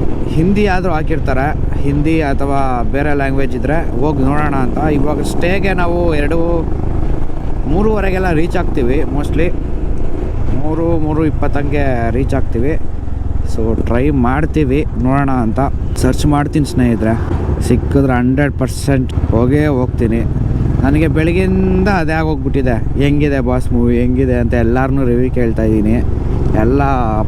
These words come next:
ಪಾಸಿಟಿವ್ ರೆಸ್ಪಾನ್ಸೇ ಕೊಡ್ತಾ ಇದ್ದಾರೆ, ಚೆನ್ನಾಗಿದೆ, ಸಖತ್ತಾಗಿದೆ ಅಂತ.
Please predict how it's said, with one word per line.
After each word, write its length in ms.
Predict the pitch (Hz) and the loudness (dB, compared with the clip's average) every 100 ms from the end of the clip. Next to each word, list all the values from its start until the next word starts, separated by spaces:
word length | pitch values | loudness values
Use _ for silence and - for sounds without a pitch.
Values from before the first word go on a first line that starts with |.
| 127 | 0
ಪಾಸಿಟಿವ್ 640 | 135 139 135 139 123 120 | 0 0 0 0 2 0
ರೆಸ್ಪಾನ್ಸೇ 500 | 117 - 123 120 117 | 0 0 0 0 0
ಕೊಡ್ತಾ 320 | 113 110 117 | 0 0 0
ಇದ್ದಾರೆ, 320 | 107 104 117 | 0 0 0
ಚೆನ್ನಾಗಿದೆ, 720 | - - 107 120 120 110 117 | 0 0 0 2 2 2 0
ಸಖತ್ತಾಗಿದೆ 720 | 113 104 104 117 110 113 104 104 | 0 0 0 0 0 0 2 0
ಅಂತ. 280 | 101 98 | 0 0